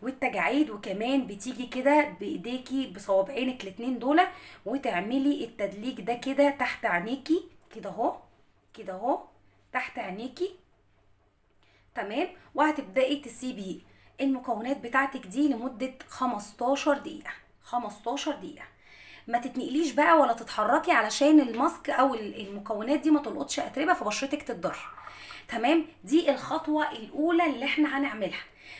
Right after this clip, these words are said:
بعد كده هنغسل بشرتنا كويس جداً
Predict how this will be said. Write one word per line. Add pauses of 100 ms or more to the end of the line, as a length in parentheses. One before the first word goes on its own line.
(100)
بعد
كده
هنغسل
بشرتنا
كويس
جداً